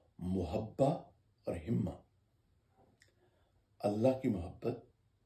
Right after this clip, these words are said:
और उसके प्यारे रसूल सल्लल्लाहु अलैहि वसल्लम की मोहब्बत और हिम्मत, हौसला।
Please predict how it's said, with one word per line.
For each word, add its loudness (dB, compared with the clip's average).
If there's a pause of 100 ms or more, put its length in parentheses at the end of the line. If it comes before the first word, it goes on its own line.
(140)
और -2
उसके -8
प्यारे -2
रसूल -6
सल्लल्लाहु -6
अलैहि -
वसल्लम -12
की -20
मोहब्बत -20 (1700)
और 0 (180)
हिम्मत, 6 (260)
हौसला। -8